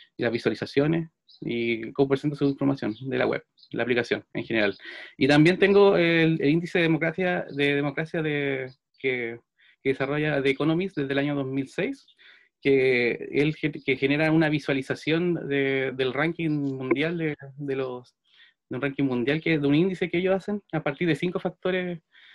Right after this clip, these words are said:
que son, que son desarrollados una metodología totalmente distinta. No usan machine learning ni nada de eso, sino que usan una metodología más,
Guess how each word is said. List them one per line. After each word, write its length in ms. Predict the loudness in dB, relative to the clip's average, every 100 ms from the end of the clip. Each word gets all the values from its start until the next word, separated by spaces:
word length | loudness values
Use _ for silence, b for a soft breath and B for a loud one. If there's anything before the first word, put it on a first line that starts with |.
| b _
que 160 | -2
son, 600 | -2 0 4 4 4 0
que 120 | -2 0
son 200 | 2 2
desarrollados 420 | 2 2 4 4
una 80 | 2
metodología 540 | 2 2 2 0 -2
totalmente 420 | 0 0 0 0
distinta. 340 | -4 -2 -4 -4
No 120 | -6
usan 420 | -4 -2 -2 -2
machine 320 | -4 -4 -6
learning 320 | -6 -4 -2
ni 100 | -2
nada 180 | -2 -4
de 60 | -6
eso, 140 | -8 -10
sino 240 | -8 -8
que 160 | -6 -6
usan 260 | -4 -4
una 140 | -2 -4
metodología 500 | -4 -4 -2 -2 -2
más, 400 | -2 -6 -12